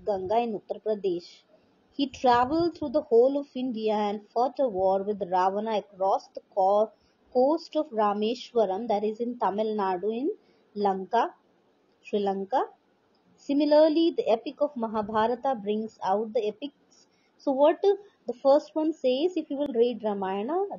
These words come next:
though Rama was born in Ayodhya in U P, he travelled across the country and fought a war with Ravana, which is in Tamil Nadu, that is in, mm, uh, Sri Lanka.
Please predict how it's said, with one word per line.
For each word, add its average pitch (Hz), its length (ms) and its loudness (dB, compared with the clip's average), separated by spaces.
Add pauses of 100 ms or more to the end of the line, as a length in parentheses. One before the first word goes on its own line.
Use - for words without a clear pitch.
(120)
though 320 300 4
Rama 220 440 0
was 294 300 -2
born 190 480 -2
in 247 140 -6
Ayodhya 185 540 -4
in 220 180 -4
U 190 200 -8 (100)
P, 285 220 -4 (640)
he 269 100 -4
travelled 269 580 2
across 240 680 2
the 269 120 -8
country 226 760 -4 (320)
and 233 220 -6
fought 277 260 2
a 330 100 2
war 208 540 4
with 240 200 -4
Ravana, 196 760 -2 (380)
which 214 260 -2
is 269 240 -4
in 302 100 0 (340)
Tamil 208 340 0 (400)
Nadu, 196 540 -4 (340)
that 180 140 -6
is 214 220 -4
in, 294 120 -4 (440)
mm, 196 340 -8 (720)
uh, 226 220 0
Sri 233 440 0
Lanka. 214 580 0